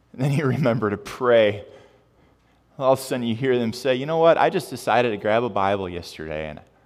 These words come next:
I read this scripture, and it really hit me." Kinda like the Ethiopian that meets with Philip. He's just reading his Bible. <laughs> God's gripping his heart. By the time Philip shows up,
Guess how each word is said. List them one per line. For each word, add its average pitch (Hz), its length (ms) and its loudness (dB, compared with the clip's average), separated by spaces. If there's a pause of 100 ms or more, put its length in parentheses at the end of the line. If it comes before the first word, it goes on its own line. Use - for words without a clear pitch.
(260)
I - 140 -14
read 147 240 2
this - 200 -2
scripture, - 440 -8
and 92 160 -8 (1000)
it - 60 -14
really 127 220 -4
hit 139 180 -4
me." 87 180 -12 (1000)
Kinda 127 180 -2
like 117 180 0
the 123 160 0
Ethiopian 117 680 0
that 95 120 -6
meets 110 240 -4
with 104 100 -10
Philip. 113 400 2
He's 117 160 -6
just 110 220 -8
reading 123 180 0
his 113 160 -4
Bible. 120 480 6 (260)
<laughs> - 260 -20
God's 127 260 2
gripping 135 300 0
his 127 120 -2
heart. 135 400 4 (420)
By 117 120 -6
the 120 100 -4
time 131 280 0
Philip 135 280 2
shows 120 380 0
up, - 500 0